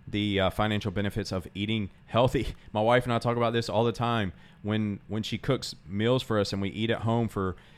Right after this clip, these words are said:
dinner and then eat leftovers for lunch, we save so much money from not going out or going out and picking up something to eat fast food because we didn't prepare on beforehand, and then you feel bad too. So you, not only did you spend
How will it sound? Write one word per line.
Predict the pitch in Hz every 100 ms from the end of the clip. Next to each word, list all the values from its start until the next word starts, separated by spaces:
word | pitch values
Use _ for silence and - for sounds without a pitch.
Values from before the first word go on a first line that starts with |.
| -
dinner | 95 117 113
and | 98 98
then | 101 98
eat | 107 -
leftovers | 104 104 120 113 107
for | 110
lunch, | 104 120 - -
we | 104 113
save | - 117 101
so | - - 139 147
much | 151 113 -
money | 107 98
from | 92 110 98
not | 98 98 - - - -
going | 113 107 107
out | 101 95
or | 92
going | 85 104 104 101
out | 95
and | 87
picking | 117 104 101
up | -
something | 104 98
to | 85
eat | 98 -
fast | 95 95 -
food | 101 90
because | - 92
we | 98 98 90 - -
didn't | - 101
prepare | - 95 98 92 90 82 -
on | 92 95 -
beforehand, | 98 95 107 98 92 85 85
and | 82 - -
then | 98 98
you |
feel | 87 117 120
bad | 95 92 -
too. | 123 107
So | 95
you, | 92
not | 95 107
only | 117 110
did | 92 95
you |
spend | - 127 120